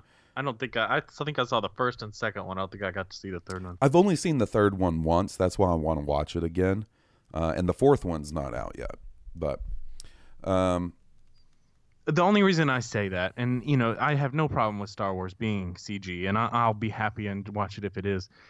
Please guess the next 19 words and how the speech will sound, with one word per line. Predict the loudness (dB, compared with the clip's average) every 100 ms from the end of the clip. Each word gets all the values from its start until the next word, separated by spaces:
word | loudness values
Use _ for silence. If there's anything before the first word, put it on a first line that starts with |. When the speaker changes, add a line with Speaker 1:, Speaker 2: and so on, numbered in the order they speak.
| -10 -2
Speaker 1:
There's | -2 0
something | 0 2 2 2 2
about | 0 0 2 0 -2 -10 -20 _ _ _ _ _ _ -6
the | -4
fluidity | -2 2 2 4 2 2 2 0 -4 _ _ _ _ _ _ _ -4
and, | 0 0 0 0 -2 -4 -6 -14 _ _ _ _ _ _ _ _ _ _ _ _ _
I | -4
guess, | -2 -2 -4 -8
realness | -2 2 4 6 6 4 2
that | 0 0 0
can | -2
be | -2 -4
conveyed | -2 -4 -2 0 0 -2 -4
in | -2 -2
s-, | -2 -2
that | -2 -2
softer | -4 0 2 0 -2 0 0 0
hand-drawn | 0 0 2 2 4 2
medium, | 0 0 -2